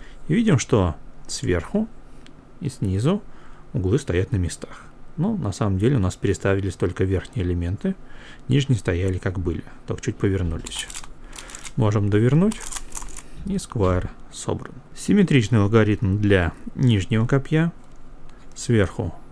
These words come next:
собрано, снизу копье. Делаем похожее движение. Начинаем.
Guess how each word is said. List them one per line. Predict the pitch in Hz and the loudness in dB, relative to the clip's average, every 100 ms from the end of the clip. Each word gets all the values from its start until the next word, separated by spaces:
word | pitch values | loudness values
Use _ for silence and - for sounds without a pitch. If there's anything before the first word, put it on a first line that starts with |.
| - - - - | -16 -16 -14 -12
собрано, | - 95 85 90 147 220 - - - - | -4 -2 0 0 0 0 -6 -18 -20 -18
снизу | - - 95 113 165 - - - - - | -8 -2 0 2 0 -2 -18 -20 -20 -6
копье. | 120 - 82 - - - - - - - - - - - | -6 -4 -6 -6 -10 -18 -18 -18 -18 -18 -18 -18 -16 -2
Делаем | 170 247 143 | 2 2 2
похожее | 101 - 127 113 | 2 2 0 2
движение. | 107 104 90 80 - - - | 0 2 2 -2 -8 -14 -6
Начинаем. | 110 107 123 90 82 | -2 0 0 0 -2